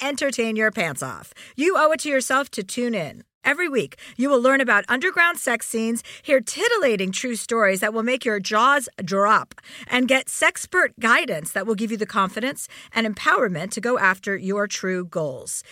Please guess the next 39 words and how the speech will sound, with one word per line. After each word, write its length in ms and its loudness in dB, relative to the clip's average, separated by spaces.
It 180 2
is 160 2
unlike 380 0
any 180 0
show 300 0
out 220 -2
there. 160 -8
You've 380 -6
really 360 2
gotta 240 4
hear 240 2
it 140 -2
to 180 -4
believe 440 -6
it. 220 -12
So 280 -2
be 160 4
sure 240 2
to 100 -10
tune 220 -2
in 100 0
to 120 -8
Sniffies 440 -4
Cruising 300 -2
Confessions, 640 -4
sponsored 520 -2
by 120 2
Gilead, 580 0
now 240 2
on 80 0
the 80 -2
iHeartRadio 960 0
app 240 2
or 80 -2
wherever 260 0
you 120 -2
get 160 0
your 100 0
podcasts. 840 -4